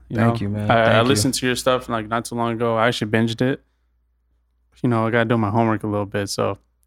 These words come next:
Speaker 1: I did binge it. Uh, and there's a lot of people that you have worked with. One thing I do wanna start off with is you have a lot of respect of the people out here in the city, man.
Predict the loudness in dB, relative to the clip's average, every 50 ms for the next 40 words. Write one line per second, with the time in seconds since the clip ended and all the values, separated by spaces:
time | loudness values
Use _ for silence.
0 | _ -6 -2 0 2 2 2 2 2 2 2 2 2 2 2 2 2 4 4 4
1 | 4 4 2 0 -2 -6 -6 _ 0 2 2 2 2 4 4 4 4 4 2 0
2 | 0 2 2 2 2 2 2 2 2 2 2 2 2 2 0 0 0 0 0 -2
3 | -4 _ _ _ _ _ _ _ _ _ _ _ 2 2 2 4 4 4 4 4
4 | 4 4 4 4 4 4 4 4 4 4 2 4 4 6 6 6 6 4 4 2
5 | 0 0 2 2 2 2 2 2 2 4 4 4 4 4 4 4 4 4 4 4
6 | 2 0 0 -4 -4 -2 0 0 0 0 0 0 -2 -2 -4 -4 -4 -4 -2 0
7 | 0 0 0 0 0 -2 -2 -2 -2 -4 -4 -6 -6 -4 -4 -2 -2 -2 -2 -2
8 | -2 -2 -2 -4